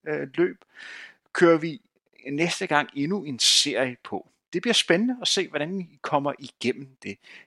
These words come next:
Mere om det i Be A Runner ti. I mangler at gå i lidt over femogfyrre sekunder, så er I altså færdig med dagens træningspas. I kan godt tillade jer at være, være stolte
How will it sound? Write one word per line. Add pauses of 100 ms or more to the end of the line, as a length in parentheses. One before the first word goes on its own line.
Mere
om
det (480)
i (220)
Be
A (120)
Runner (300)
ti. (1120)
I
mangler
at
gå
i
lidt
over
femogfyrre
sekunder,
så
er
I
altså
færdig (200)
med (140)
dagens
træningspas.
I
kan
godt
tillade
jer
at
være, (260)
være
stolte